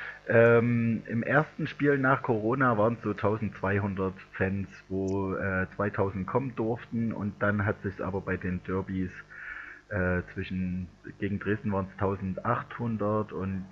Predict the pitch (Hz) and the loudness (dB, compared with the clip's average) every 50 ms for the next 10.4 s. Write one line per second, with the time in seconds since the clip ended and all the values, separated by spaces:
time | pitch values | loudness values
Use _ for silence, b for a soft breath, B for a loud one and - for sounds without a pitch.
0 | - - - 95 92 92 92 85 - - 92 92 92 90 90 90 90 90 90 90 | -12 -8 -6 -4 -4 -4 -6 -8 -8 -6 -4 -2 -2 -2 -2 -2 -4 -4 -4 -4
1 | 90 90 82 67 85 92 90 90 90 90 90 87 - 87 87 90 - - 95 85 | -4 -6 -6 -6 -4 -4 -2 -2 -2 -2 -2 -4 -2 -2 -4 -4 -4 -4 -6 -6
2 | - 90 87 87 90 87 - - - 87 85 - - 87 - - 87 90 85 - | -6 -6 -6 -4 -4 -6 -6 -6 -6 -8 -8 -8 -8 -10 -8 -8 -8 -8 -8 -8
3 | - 92 90 - - - 90 90 87 - - 92 95 87 90 90 87 - - - | -8 -8 -8 -8 -8 -6 -6 -6 -6 -6 -6 -4 -4 -4 -6 -6 -8 -8 -12 -14
4 | _ - 90 - - 101 90 101 101 - 95 90 92 87 95 92 92 87 80 90 | _ -12 -6 -2 -2 0 2 0 0 0 -2 -4 -2 0 2 2 2 4 2 2
5 | 95 107 - - 101 92 - - 87 92 90 90 - 98 95 95 95 - - 98 | 2 0 0 -2 -4 -2 -2 -4 -4 -4 -4 -4 -2 -2 -2 -2 -4 -6 -6 -6
6 | 92 - 92 87 - - 82 80 85 - - - - 90 87 90 B B B B | -6 -6 -8 -12 -10 -10 -12 -10 -12 -12 -14 -12 -10 -10 -10 -10 B B B B
7 | B B B B B B - 104 90 95 98 - 101 92 - - 143 147 - 127 | B B B B B B -2 -2 0 0 -2 -2 -4 -8 -6 -4 -2 0 4 4
8 | 113 113 107 104 104 - 117 117 - 110 104 107 101 95 101 101 104 - - - | 4 4 4 2 0 0 -2 -2 -2 -2 -2 0 0 2 2 4 2 2 0 -2
9 | 98 98 92 92 92 90 87 - - 95 98 117 131 127 - - 95 92 90 - | -2 0 0 0 0 0 0 0 0 0 0 0 0 -2 -2 -4 -4 -4 -6 -4
10 | 95 98 104 120 135 151 156 151 | -4 -2 -2 -2 -2 -2 -4 -8